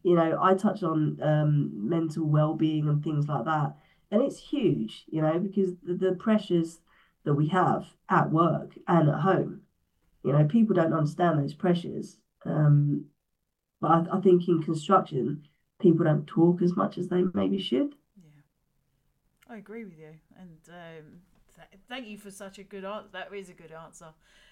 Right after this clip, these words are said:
Speaker 2: And I agree, 'cause we work with so many different people from so many different backgrounds, and we don't take the time to understand where they come from, how they ended up there, why they're doing what they do, what their motivations are.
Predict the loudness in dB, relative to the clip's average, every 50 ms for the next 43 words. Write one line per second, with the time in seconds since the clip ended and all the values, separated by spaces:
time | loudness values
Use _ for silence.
0 | _ _ -18 -14 -14 -12 -12 -12 -12 -14 -14 -14 -16 -18 -18 -16 -14 -14 -14 -14
1 | -16 -18 -18 -16 -16 -16 -14 -16 -16 -16 -16 -18 -20 _ -20 -20 _ -20 -20 -20
2 | -20 _ _ -20 -20 -20 -20 _ _ -20 -20 -20 -20 -16 -16 -14 -14 -14 -16 -16
3 | -18 -20 -20 _ _ -20 -20 -20 -20 -20 -20 _ -20 -20 -20 -20 -20 -20 -20 _
4 | _ _ _ _ _ _ _ _ _ _ _ _ _ -20 -20 -20 -20 -20 -20 -20
5 | -20 -20 _ _ _ -20 -20 -20 _ _ _ -20 _ -20 _ -20 -20 -20 -20 -20
6 | -20 _ -20 -20 -20 _ -20 -20 -20 -20 -20 -20 -20 -20 _ -20 -20 -20 -20 -20
7 | -20 -20 _ _ _ _ _ _ _ _ _ _ _ _ _ _ _ -20 -20 -20
8 | -20 -20 -20 _ -20 -20 -20 -20 _ _ _ -20 -20 -20 -20 -20 _ _ _ _
9 | _ -20 -20 -18 -16 -18 -18 -18 -18 -20 -20 -20 -20 -20 -20 -20 -20 _ _ _
10 | -20 -20 -20 -20 -20 _ _ _ _ _ _ _ -20 -20 -20 -20 -20 -20 -20 -20
11 | -20 -20 -20 -20 -20 -20 -20 _ _ -20 -20 -20 _ -20 -20 -20 -20 -20 -20 -20
12 | -20 -20 -20 -20 -20 -20 -20 -20 -20 -20 -20 -20 -20 _ _ -20 -20 -20 _ _
13 | -20 -20 -20 -20